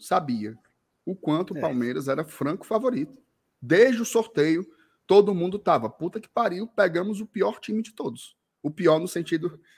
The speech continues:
Speaker 1: assim, de, de pior pra gente, né? O time mais forte de todos. Então, é, qual era o nosso grande sonho pra esse
Speaker 2: Voltar
Speaker 1: jogo de
Speaker 2: vivo.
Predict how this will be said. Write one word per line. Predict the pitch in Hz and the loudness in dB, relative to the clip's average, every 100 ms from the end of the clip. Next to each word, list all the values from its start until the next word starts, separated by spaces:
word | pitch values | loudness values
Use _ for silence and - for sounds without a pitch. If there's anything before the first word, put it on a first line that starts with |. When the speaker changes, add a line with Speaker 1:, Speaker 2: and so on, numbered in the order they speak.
| _ _ _ _ - | _ _ _ _ -14
Speaker 1:
assim, | 135 160 156 | -6 0 0
de, | 147 139 | -2 -8
de | 143 | -2
pior | - 175 | 6 6
pra | 180 190 | 8 6
gente, | 151 147 135 - | 6 4 2 -2
né? | 127 151 _ _ - | -4 -6 _ _ -10
O | 139 | -6
time | - 180 | -2 0
mais | 175 196 202 | 2 2 2
forte | - 185 185 | 2 2 0
de | 190 | -12
todos. | 208 151 151 117 | -4 -2 -2 -4
Então, | 123 151 170 214 220 - - _ - | -8 -2 -2 -2 -4 -14 -20 _ -4
é, | 143 143 143 135 135 - _ _ _ | 0 2 4 2 0 -4 _ _ _
qual | - 254 | 8 10
era | 247 | 10
o | 226 | 8
nosso | 214 208 202 | 4 2 2
grande | 175 185 156 | 2 2 0
sonho | - 143 101 104 _ _ _ _ _ _ _ _ - | -2 -2 -2 -8 _ _ _ _ _ _ _ _ 0
pra | 151 151 | 4 4
esse | 156 | 2
Speaker 2:
Voltar | 151 151 143 | -2 0 0
Speaker 1:
jogo | 139 | 0
de | |
Speaker 2:
vivo. | 117 | 0